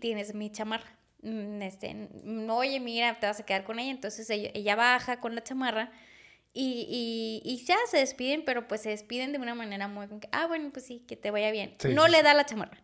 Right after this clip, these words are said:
Speaker 1: o sea, se queda con la chamarra. Y él como que entiende, o sea, es como que no, no
Speaker 2: No lo quiso soltar.
Speaker 1: no la quiso soltar y ella incluso se pone la chamarra. Y bueno, porque bueno, "Ay, bueno, ya me voy". Y bueno,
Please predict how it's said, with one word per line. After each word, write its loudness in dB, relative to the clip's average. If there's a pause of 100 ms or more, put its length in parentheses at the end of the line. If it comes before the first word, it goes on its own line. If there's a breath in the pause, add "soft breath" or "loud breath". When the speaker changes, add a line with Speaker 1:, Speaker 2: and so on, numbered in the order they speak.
(120)
Speaker 1:
o 2
sea, 2
se -6
queda 4
con 0
la 4
chamarra. -4 (500 loud breath)
Y 2
él 4
como 0
que 0
entiende, 2
o 2
sea, -4
es -8
como -6
que -4
no, -2
no -2
Speaker 2:
No 2
lo 4
quiso -2
soltar. -2
Speaker 1:
no 8
la 6
quiso 0
soltar 4
y 0
ella 4
incluso -6
se -8
pone -6
la -4
chamarra. -2 (560 loud breath)
Y 0
bueno, 6
porque -6
bueno, 0
"Ay, 0
bueno, 0
ya 0
me -4
voy". -10 (140)
Y -10
bueno, -14